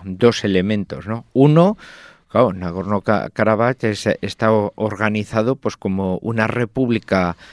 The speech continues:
soberana reconocida exclusivamente por Armenia. Por lo tanto, claro, el tratado, la alianza militar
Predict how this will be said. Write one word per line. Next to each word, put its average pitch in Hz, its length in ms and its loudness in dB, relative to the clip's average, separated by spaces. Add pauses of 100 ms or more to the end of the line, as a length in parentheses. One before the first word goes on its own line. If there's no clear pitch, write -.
(200)
soberana 117 600 2
reconocida 120 920 0
exclusivamente 104 840 0
por 90 220 -2
Armenia. 95 560 -2 (160)
Por 85 100 -6
lo 90 140 -2
tanto, 98 320 -2
claro, 117 320 0
el 90 500 0
tratado, 117 760 2
la 98 120 0
alianza 123 420 2
militar 120 580 0